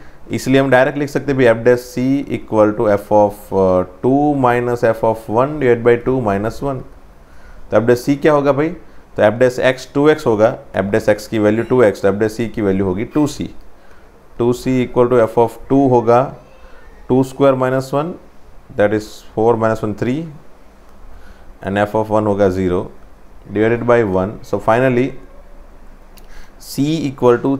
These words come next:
three by two, है ना? और वो जो होगा वो इसके अंदर होगा ही। So here c equal to three by two belongs to one से लेके टू for this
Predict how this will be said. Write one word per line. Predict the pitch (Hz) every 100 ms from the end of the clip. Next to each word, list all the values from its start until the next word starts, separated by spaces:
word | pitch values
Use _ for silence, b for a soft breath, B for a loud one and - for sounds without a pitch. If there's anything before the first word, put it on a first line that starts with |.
| 135
three | 120 127 135 131 104
by | 104 107 104
two, | 90 - - - - - - - - -
है | 127
ना? | - -
और | 101 95
वो | 104 113
जो | 117
होगा | 110 117
वो | 123 143 - - -
इसके | 107 - 113
अंदर | 110 110
होगा | 110 131
ही। | 127 - - - - - - - - - - - - - - - - - - B B B B B B B B B - - -
So | 127 127 120
here | 131 104 104 147 139 - -
c | 127 131
equal | 123 127
to | 123 123
three | 123 127 123
by | 123 123 139
two | 147 - - - 131 113
belongs | 113 117 113 -
to | 107
one | 113 117
से | - 107
लेके | 104 101 104 -
टू | 110 101 120 - - - -
for | 101
this | 107 113